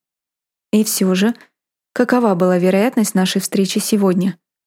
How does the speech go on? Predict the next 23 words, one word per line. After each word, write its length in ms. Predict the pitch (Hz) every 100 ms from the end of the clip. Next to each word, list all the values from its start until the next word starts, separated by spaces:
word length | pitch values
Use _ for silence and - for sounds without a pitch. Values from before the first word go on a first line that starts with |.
| _ _ _ -
В 100 | 190
голову 340 | 175 196 220
приходит 460 | 214 196 185 202 208
догадка, 480 | 220 196 196 - 233
которую 400 | 247 - 202 190
я 120 | 185
не 140 | 190
хочу 300 | 190 202 -
рассматривать 560 | 196 190 190 180 190 190
как 180 | - 190
реальность. 580 | 190 180 180 185 - _ _ _ _ _ _ _ -
Я 220 | 190 202
надеюсь, 400 | 214 190 185 180
что 160 | -
мое 260 | 190 190 180
больное 360 | 175 180 180 175
воображение 760 | 180 175 180 170 208 220 180 - - - _ -
просто 360 | 208 214 -
строит 480 | 190 - 185 180 196
глупые 420 | 196 190 185 180
домыслы 440 | 175 175 185 - 185
в 40 |
голове. 460 | 185 185 180 170